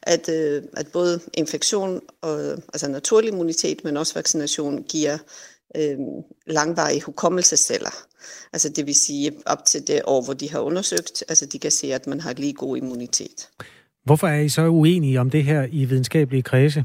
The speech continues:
Speaker 2: Altså, Søren Brostrøm er jo læge, og, og hviler også,
Speaker 1: <laughs>
Speaker 2: øh, bygger også sin, øh, øh, sin, hvad skal man kalde det, strategi på nogle videnskabelige data. Hvordan kan det være, at I har så forskellige opfattelser af det?
Speaker 1: Mm,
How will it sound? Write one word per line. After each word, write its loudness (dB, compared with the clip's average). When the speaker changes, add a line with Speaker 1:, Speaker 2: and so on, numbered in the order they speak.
Speaker 2:
Altså, 4
Søren 4
Brostrøm 2
er 2
jo 4
læge, 4
og, 4
og 2
hviler 6
også, 6
Speaker 1:
<laughs> 6
Speaker 2:
øh, 8
bygger 6
også 4
sin, 4
øh, 6
øh, 8
sin, 4
hvad 4
skal 0
man 4
kalde 4
det, 0
strategi 2
på 6
nogle 8
videnskabelige 2
data. 2
Hvordan 4
kan 4
det 4
være, 6
at 6
I 4
har 4
så 0
forskellige 0
opfattelser 0
af 2
det? -2
Speaker 1:
Mm, -2